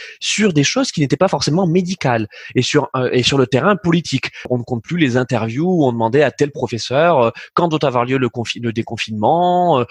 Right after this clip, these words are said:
euh, que pensez-vous de l'impact sur l'économie, et cetera, et cetera. Euh, e-, e-, est-ce que ça, ça a été bénéfique à l'information du citoyen ou ça a contribué à, à cette espèce de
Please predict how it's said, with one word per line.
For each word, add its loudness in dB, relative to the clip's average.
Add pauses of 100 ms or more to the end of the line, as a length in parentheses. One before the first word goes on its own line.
(240)
euh, 4
que 2
pensez-vous -2
de -4
l'impact 0
sur -6
l'économie, 0
et 4
cetera, 0
et -2
cetera. -2 (380)
Euh, 2 (320)
e-, 0 (180)
e-, 0
est-ce 0
que 0
ça, 0
ça 0
a 6
été 2
bénéfique 0
à 0
l'information -2
du -4
citoyen -2 (280)
ou -4
ça 2
a 0
contribué 2
à, 4
à 0
cette -8
espèce 0
de 2